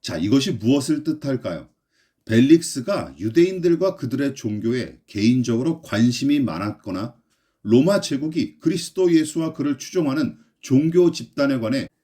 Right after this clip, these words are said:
예의 주시했던 것처럼 보입니다. 어쨌든 벨릭스는 바울의 변론을 들은 후 판결을 연기하고 바울을 가둬버리죠. 물론 아직 범죄가 확정되지 않았던 탓에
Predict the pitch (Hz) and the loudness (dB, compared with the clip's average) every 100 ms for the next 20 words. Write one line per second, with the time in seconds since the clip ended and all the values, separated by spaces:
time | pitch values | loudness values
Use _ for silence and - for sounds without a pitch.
0 | _ _ _ 104 127 147 165 202 170 - | _ _ _ 4 4 6 4 2 -6 -4
1 | 135 - 175 165 147 143 131 131 - 165 | -2 -2 -2 -4 -2 -2 -2 -4 -4 0
2 | 165 120 117 117 76 - _ _ _ _ | 2 4 4 2 -2 -16 _ _ _ _
3 | _ _ _ _ _ _ _ _ _ _ | _ _ _ _ _ _ _ _ _ _
4 | - 127 202 208 117 110 127 139 139 139 | -2 -2 0 -2 0 2 2 0 -2 -4
5 | - - - 113 139 156 156 - 110 123 | -6 -12 -4 0 2 0 -4 -2 0 2
6 | 127 120 117 107 113 170 127 - _ _ | 2 0 0 -2 -2 -2 -4 -6 _ _
7 | - 220 208 190 185 139 92 107 117 139 | -6 -4 0 2 4 2 0 -2 0 0
8 | 95 85 110 - _ _ 98 101 107 127 | 0 -4 -8 -10 _ _ -4 -4 -2 -4
9 | 85 - 117 135 143 135 - - - _ | -6 -10 -2 0 0 -2 -4 -12 -18 _
10 | _ _ _ _ _ _ 107 123 156 104 | _ _ _ _ _ _ 2 4 4 0
11 | 104 - 143 - - 113 127 135 143 160 | -6 -4 -6 -6 -4 0 0 0 -2 -4
12 | 170 - 214 208 175 170 127 113 - 117 | -10 -10 -8 -2 -2 0 -2 -2 -4 -6
13 | - 139 127 110 - | -6 -8 -4 -6 -6